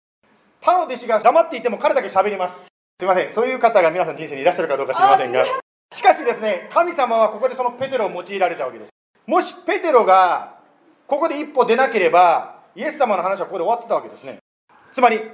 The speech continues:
Speaker 1: 「イエス様は水の上を歩きました。すごいですね」で終わってたわけですね。ここで何を言いたいかという、こういうことなんですけども、普通で満足できる人もいれば、それでは物足りない方もいらっしゃいます。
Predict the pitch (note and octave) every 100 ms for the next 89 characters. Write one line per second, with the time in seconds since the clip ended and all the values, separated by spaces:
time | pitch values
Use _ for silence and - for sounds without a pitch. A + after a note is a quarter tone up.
0 | - G3+ G#3+ G#3+ F3 E3+ G3 A3 G#3+ F#3
1 | - F#3+ F#3 D#3+ - D#3+ F3 F3 F3+ G#3+
2 | D#3+ D#3+ - B2 G#2 G#2 B2+ A2 - _
3 | _ _ _ _ _ _ A3+ C#4 C4+ D#4+
4 | B3 A3 F3+ D#3+ D3 C3+ G3 F#3+ D#3+ C3
5 | A2 - A2+ C3 C3+ G#2+ - _ _ _
6 | _ _ _ _ - - D#4+ D#4+ D#4 D#4+
7 | - - D#3 A3+ C4+ A3 F3+ F3 F3 E3
8 | D3+ C#3 C3 C3+ C3 - A#3 A3+ D#3 F3+
9 | A3 A#3 A3+ G#3+ E3 A#2 G#2+ - F#2+ -
10 | -